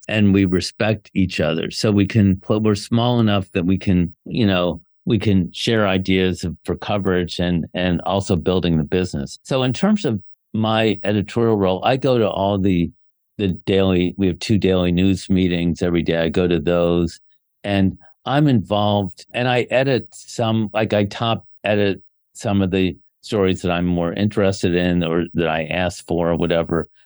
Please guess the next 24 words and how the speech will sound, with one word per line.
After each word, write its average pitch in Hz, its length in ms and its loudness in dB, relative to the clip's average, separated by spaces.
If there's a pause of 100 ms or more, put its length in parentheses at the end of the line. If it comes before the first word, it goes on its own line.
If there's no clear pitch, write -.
(100)
but 107 100 -2
I'm 113 220 2
not 123 260 0 (760)
that 98 420 -2 (340)
involved. 87 520 -2
I'm 107 200 2
usually 101 300 2
not 85 420 -2
reading, 82 640 -2 (500)
editing 85 340 -2
stories 80 460 -2
day 76 160 -2
to 73 140 -4
day, 71 340 -8 (160)
but, 92 280 -2 (440)
but 104 180 -4
here 120 240 2
and 101 160 4
there 90 240 0
I 80 140 0
will 82 320 -2
edit 78 320 -2 (320)
the - 120 -4
top 76 340 -6